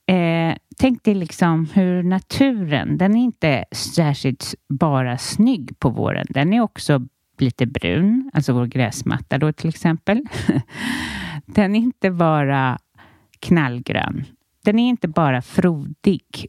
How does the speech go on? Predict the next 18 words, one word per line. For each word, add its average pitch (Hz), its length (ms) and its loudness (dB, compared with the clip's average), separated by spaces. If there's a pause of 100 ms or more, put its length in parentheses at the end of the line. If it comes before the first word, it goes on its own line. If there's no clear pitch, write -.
Och 185 120 2
så 220 160 4
är 226 300 2
ju 214 100 2
vi 196 380 0
också, - 440 0
fast - 280 -2
vi 196 80 4
kräver 220 560 0
någonting 160 500 0
annat 190 540 0
och 160 60 0
känner 220 540 0
oss 147 200 -4
inte 156 300 0
till-, 185 340 0 (1080)
eh, 147 160 0 (400)
tillräckligt 180 760 0